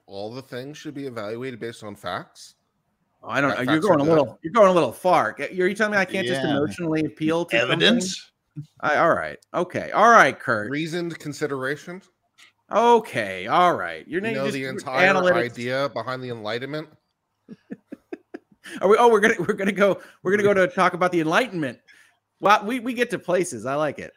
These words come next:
Speaker 2: I like it. Am-, from, from Amber Heard and Johnny Depp to, uh, discussion of historical knowledge seeking and the Enlightenment.
Speaker 3: Oh, we, we
Speaker 2: Uh,
Speaker 3: may not
Speaker 2: a
Speaker 3: be
Speaker 2: video
Speaker 3: too
Speaker 2: with
Speaker 3: far from
Speaker 2: Curtin.
Speaker 3: another dark ages, social, a socially constructed dark ages.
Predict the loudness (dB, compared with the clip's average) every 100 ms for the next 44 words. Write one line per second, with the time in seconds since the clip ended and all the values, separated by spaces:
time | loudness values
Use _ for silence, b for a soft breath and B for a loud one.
0 | -4 -2 0 -4 -2 0 0 -4 -4 -4
1 | -6 -6 -4 -4 -2 0 -2 -2 -2 -2
2 | -2 -2 -4 -6 _ _ _ -6 -2 -2
3 | -2 -4 -6 -8 -6 -6 -6 -8 -8 -8
4 | -8 -10 -14 -8 -8 -6 -6 -4 -4 -6
5 | -8 -8 -8 -8 -8 -10 -12 -14 -16 -18
6 | -10 -6 -2 0 2 2 2 4 6 6
7 | 6 6 6 6 4 4 6 6 6 4
8 | 2 2 2 -2 -6 -6 -10 -4 -2 -2
9 | -4 -8 -6 -4 -2 -2 -4 -6 -4 -4
10 | -4 -8 -6 -4 -4 -6 -8 -10 -14